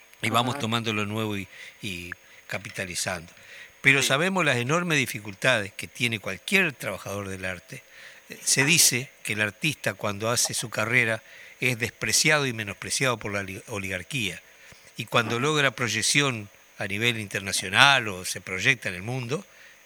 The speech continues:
Speaker 1: es invitado a sentarse en la cabecera de la mesa.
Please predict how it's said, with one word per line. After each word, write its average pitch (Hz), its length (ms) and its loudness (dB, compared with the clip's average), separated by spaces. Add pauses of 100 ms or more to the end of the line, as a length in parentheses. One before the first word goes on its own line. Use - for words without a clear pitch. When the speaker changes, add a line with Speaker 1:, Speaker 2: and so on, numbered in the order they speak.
(120)
Speaker 1:
es - 320 2 (480)
invitado 120 580 2
a 107 40 0
sentarse 107 540 -2
en 101 60 -4
la 95 80 -2
cabecera 92 460 -4
de 90 80 -4
la 87 100 -4
mesa. 85 320 -6